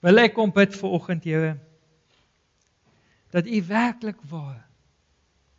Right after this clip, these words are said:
Jesus Christus, ons deel sal maak van ons manier van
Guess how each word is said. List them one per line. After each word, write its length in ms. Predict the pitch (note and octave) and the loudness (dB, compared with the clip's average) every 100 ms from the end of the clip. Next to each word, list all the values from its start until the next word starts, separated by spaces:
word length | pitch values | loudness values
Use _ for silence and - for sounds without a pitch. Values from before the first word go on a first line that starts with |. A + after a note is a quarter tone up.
| _ _ _ _ _ _ _ _ _ _ | _ _ _ _ _ _ _ _ _ _
Jesus 360 | F3 E3+ A3 - | -12 -12 -12 -14
Christus, 640 | - F3+ D3+ - D3 - _ _ _ _ _ _ _ _ _ _ _ _ E3 | -12 -12 -12 -18 -20 -20 _ _ _ _ _ _ _ _ _ _ _ _ -18
ons 220 | D#3+ - | -16 -14
deel 280 | - F#3+ G3+ F#3 | -8 -8 -8 -14
sal 200 | G3+ F3+ | -16 -14
maak 440 | D3+ C#3 - - _ _ _ _ _ _ _ _ _ | -16 -18 -20 -20 _ _ _ _ _ _ _ _ _
van 200 | - D#3 | -12 -10
ons 120 | E3 | -10
manier 540 | F3 D#3 D#3+ G#3 A#3+ A#3 | -8 -6 0 0 0 -6
van 240 | A#3 G#3+ | -8 -12